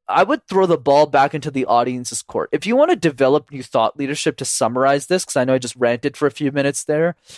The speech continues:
the way you do this is, uh, simple, but not easy. And the question is, what are your three truths?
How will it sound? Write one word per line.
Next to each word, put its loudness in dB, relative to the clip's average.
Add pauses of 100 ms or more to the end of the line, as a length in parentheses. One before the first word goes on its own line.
(320)
the 2
way 0
you 0
do -2
this -2
is, -4
uh, 0
simple, 2
but -2
not 2
easy. -10 (720)
And 0
the 2
question 0
is, 2
what 0
are 4
your 2
three -4
truths? -4